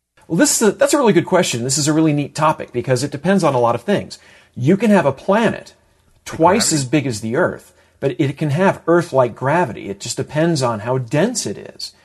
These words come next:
Speaker 1: The, the surface gravity, the amount of gravity you feel when you're standing on the surface of a planet,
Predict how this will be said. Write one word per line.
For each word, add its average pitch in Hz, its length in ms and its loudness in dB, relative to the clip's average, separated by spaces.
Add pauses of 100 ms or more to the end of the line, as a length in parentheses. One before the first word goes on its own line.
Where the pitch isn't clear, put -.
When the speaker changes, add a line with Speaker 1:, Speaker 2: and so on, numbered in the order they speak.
(320)
Speaker 1:
The, 139 180 -2
the 139 160 -4
surface 220 340 2
gravity, 113 340 0
the 123 80 0
amount 139 180 0
of 113 40 -4
gravity 135 260 2
you 113 60 -2
feel 151 280 2
when 113 120 -6
you're 120 80 -4
standing 113 340 -4
on 110 100 -6
the 110 60 -10
surface 95 300 -10
of 92 80 -12
a 98 60 -12
planet, 151 440 -6